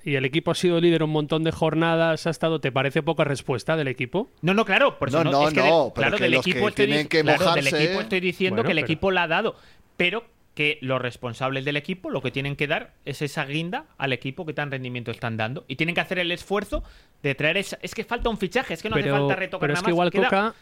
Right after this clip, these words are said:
Speaker 1: el,
Speaker 2: ese
Speaker 1: el,
Speaker 2: pivo.
Speaker 1: el problema, entre comillas, puede estar en que igual Luis Castillo piensa que con esto, porque el mercado no le da algo que mejore, va a llegar donde todo el mundo pretende que esté el equipo.
Speaker 3: Luis Castillo está mirando fichajes.
Speaker 1: Está,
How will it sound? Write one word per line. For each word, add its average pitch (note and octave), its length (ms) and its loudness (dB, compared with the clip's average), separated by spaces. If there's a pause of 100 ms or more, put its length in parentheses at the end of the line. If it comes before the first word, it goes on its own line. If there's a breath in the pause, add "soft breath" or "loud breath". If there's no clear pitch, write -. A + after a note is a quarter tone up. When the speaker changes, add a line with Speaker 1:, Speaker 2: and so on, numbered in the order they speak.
(140)
Speaker 1:
el, D3 320 0
Speaker 2:
ese D#3 200 2
Speaker 1:
el, - 40 -8
Speaker 2:
pivo. C#3 220 0
Speaker 1:
el D#3 100 2
problema, D#3 320 2
entre F3+ 180 2
comillas, F3+ 440 2
puede E3 220 2
estar F3+ 220 0
en F#3 120 2
que F#3 100 2
igual E3+ 280 4
Luis E3+ 260 4
Castillo F#3+ 480 2
piensa G3 560 2 (540)
que D#3+ 160 0
con D#3 220 2
esto, G3 420 0 (140)
porque D#3 280 0
el D3+ 60 2
mercado F3+ 380 2
no F#3 60 2
le F3+ 100 4
da F3+ 60 2
algo E3+ 200 2
que E3+ 80 -2
mejore, F#3+ 460 0
va E3 200 -2
a - 20 0
llegar F#3 360 0
donde D#3+ 300 0
todo E3 140 2
el D#3 80 0
mundo D#3 220 2
pretende D3 380 0
que C3+ 60 -4
esté C3+ 160 -4
el C3 60 0
equipo. C#3 240 2
Speaker 3:
Luis G#3 100 2
Castillo F3+ 260 2
está D#3+ 160 0
mirando B2+ 300 -4
fichajes. - 540 -8 (120)
Speaker 1:
Está, B2 520 -4